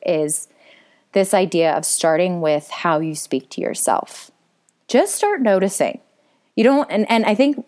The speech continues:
you know, with personal development and when we start making these changes, especially for, like, these type A personalities or these people pleasers or the people that I tend to, um,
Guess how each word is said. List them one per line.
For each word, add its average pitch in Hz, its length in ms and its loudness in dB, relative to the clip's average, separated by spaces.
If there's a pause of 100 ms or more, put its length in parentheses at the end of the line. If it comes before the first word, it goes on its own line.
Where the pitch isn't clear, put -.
(280)
you 214 120 2
know, 185 260 0 (100)
with 190 200 -2
personal 220 340 2
development 165 560 0
and 170 80 -4
when 160 80 -2
we 156 80 -2
start 165 180 0
making 175 200 -4
these 160 180 -6
changes, 165 400 -4
especially 180 540 -2
for, 165 260 0
like, 160 200 -2 (460)
these 190 200 0
type 175 280 0
A 170 120 2
personalities 151 800 0
or 156 80 -2
these 151 140 -4
people 170 280 -2
pleasers 175 440 0
or 151 140 2
the 160 60 0
people 185 320 0
that 147 160 2
I 151 140 2
tend 170 280 -6
to, 156 340 -2
um, 151 420 -4